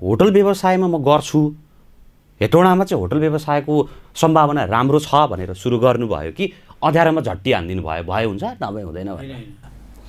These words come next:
Speaker 2: मैले, मैले अलिकति सुरु गरेँ तपाईँलाई। मैले राप्ती होटल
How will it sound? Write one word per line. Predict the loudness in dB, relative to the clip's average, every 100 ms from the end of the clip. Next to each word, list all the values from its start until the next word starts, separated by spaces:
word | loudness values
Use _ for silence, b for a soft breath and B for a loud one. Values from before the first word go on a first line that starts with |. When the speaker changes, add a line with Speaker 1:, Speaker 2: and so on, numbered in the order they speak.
| B B B -20 -20 -12 0
Speaker 2:
मैले, | 2 4 2 0 -6
मैले | -4 0 2
अलिकति | 0 0 -2 -4 -10 -14 -6
सुरु | 0 0
गरेँ | 0
तपाईँलाई। | -2 -6 -12 -16 -20 B B -4 0
मैले | 2
राप्ती | 2 0 0 0
होटल | 2 2 2